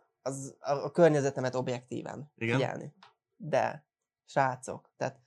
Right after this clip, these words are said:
Speaker 1: nem ez működik a mostani kormányban is? Valami hiba van, Soros.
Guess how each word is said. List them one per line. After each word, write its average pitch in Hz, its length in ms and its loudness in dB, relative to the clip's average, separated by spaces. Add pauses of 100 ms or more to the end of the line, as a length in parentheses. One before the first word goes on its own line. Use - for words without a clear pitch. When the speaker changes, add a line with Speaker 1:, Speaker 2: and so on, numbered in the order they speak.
(160)
Speaker 1:
nem 170 240 10
ez 175 160 10
működik 165 520 8
a 160 160 10
mostani 143 520 4
kormányban 143 680 2
is? - 260 -4 (460)
Valami 151 380 12
hiba 131 320 4
van, 175 300 4
Soros. - 640 0